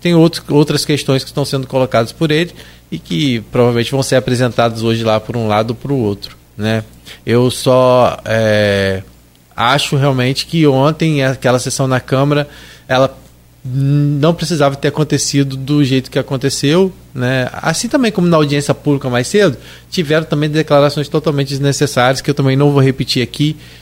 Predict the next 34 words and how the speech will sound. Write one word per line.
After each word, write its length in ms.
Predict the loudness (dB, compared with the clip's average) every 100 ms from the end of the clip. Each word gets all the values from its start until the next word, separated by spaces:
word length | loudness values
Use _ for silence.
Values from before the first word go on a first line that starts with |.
| -8
é, 580 | -2 2 2 2 2 0
e 160 | 0
aí 360 | 0 2 2 2
é 80 | 2
isso, 340 | 0 -2 -2
às 120 | -2
vezes 160 | 0 -2
as, 200 | -2 0
as 160 | -2 -2
discussões 500 | -4 -2 0 -2 -4 -8
acabam 440 | -2 -2 -2 -4 -8 -8
começando 480 | -2 -2 0 -2
de 80 | -2
um 60 | -4
jeito. 540 | 0 0 0 -2 -4 0
Ontem 220 | 0 2
a 40 |
audiência 440 | 2 2 -2 -2 -2
foi 140 | -2
assim, 200 | 0 -2
pública, 380 | -2 -2 -2 -6
começou 320 | -4 -4 -2
com 160 | -4 -6 -12 -20 -4
deca-, 260 | -2 0 0
depoimentos 480 | 0 0 2 0
muito 280 | 2 0 0
bons 360 | 0 4 4 2
de 140 | 0
pessoas 480 | 0 -2 2 2 2
da 140 | 0
sociedade 680 | -2 -4 -2 -2 2 2 0
que 60 | -4
estavam 400 | -2 0 2 2
lá, 300 | 2 2 -2